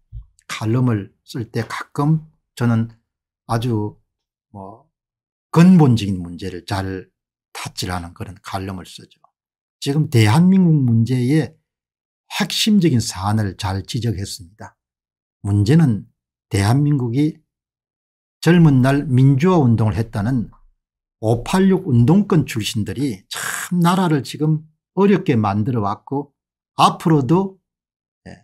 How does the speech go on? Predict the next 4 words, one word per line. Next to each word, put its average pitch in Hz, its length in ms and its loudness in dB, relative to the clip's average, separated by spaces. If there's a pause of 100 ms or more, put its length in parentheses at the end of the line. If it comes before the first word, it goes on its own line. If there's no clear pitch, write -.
(120)
그들의 120 540 -2 (260)
수명이 185 580 2
다하는 131 440 4
날까지 104 840 -4